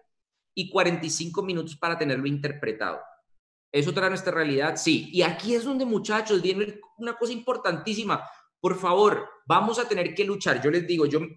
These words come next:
yo lo he hecho, em, tenemos que luchar porque las cosas vayan cambiando. No es de la noche a la mañana, pero se puede. Entonces, pero esto es importante. Si usted lo sabe,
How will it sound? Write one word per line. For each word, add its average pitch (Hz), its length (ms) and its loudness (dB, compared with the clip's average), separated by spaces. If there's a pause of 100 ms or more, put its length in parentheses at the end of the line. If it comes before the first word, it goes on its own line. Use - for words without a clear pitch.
(120)
yo 147 240 0
lo 175 140 4
he 180 140 4
hecho, 185 460 -4 (540)
em, 127 840 -2 (680)
tenemos 160 420 2
que 185 80 0
luchar 175 320 0
porque 180 180 -2
las 143 120 0
cosas 143 240 -6
vayan 151 240 -2
cambiando. 120 480 -4
No 143 100 0
es 180 100 0
de 233 120 6
la 226 100 6
noche 175 220 0
a - 20 2
la 196 80 0
mañana, 165 340 -4
pero 185 160 -4
se 120 140 -6
puede. 117 220 -2
Entonces, 139 680 -6 (300)
pero 156 180 6
esto 151 200 4
es 220 40 6
importante. 170 480 2
Si 165 120 -2
usted 202 220 2
lo 247 120 4
sabe, 214 480 4